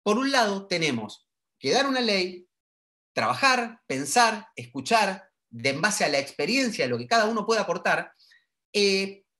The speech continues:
una ley que realmente brinde las herramientas. Eh, no sé, será que yo soy un poco,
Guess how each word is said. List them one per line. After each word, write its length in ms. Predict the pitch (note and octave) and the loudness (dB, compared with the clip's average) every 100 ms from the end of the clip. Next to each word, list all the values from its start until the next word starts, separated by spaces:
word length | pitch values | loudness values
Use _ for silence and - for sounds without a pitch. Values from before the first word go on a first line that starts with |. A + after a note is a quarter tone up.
| _ - - | _ -20 -8
una 220 | C4+ C4 | -4 -2
ley 240 | C#4 D4+ | -2 -4
que 240 | C4+ A3 - | -4 -4 -4
realmente 480 | G3 C4+ C4+ C4+ A#3 | -4 -2 -2 0 0
brinde 400 | F#3+ C#4 D4 C4 | 0 0 2 2
las 180 | F#3+ - | 0 -2
herramientas. 840 | D3 C#3+ G#3+ G3+ C3 A2 G2+ - _ _ _ _ _ | -4 0 0 0 -2 -6 -8 -10 _ _ _ _ _
Eh, 640 | D3 C#3+ C#3 C3+ B2+ B2+ _ _ | -8 -6 -4 -4 -4 -8 _ _
no 160 | - G3+ | -12 -4
sé, 260 | B3+ G#3+ - | 0 0 0
será 260 | F3 G3+ | -2 -2
que 100 | G3 | -2
yo 140 | - G3 | -2 -2
soy 540 | - G3+ F#3 D#3+ C#3 | 0 0 0 -2 -6
un 240 | C#3 D#3+ | -6 -10
poco, 680 | D#3 F3+ E3 C#3+ B2+ - _ | -6 0 4 4 2 -6 _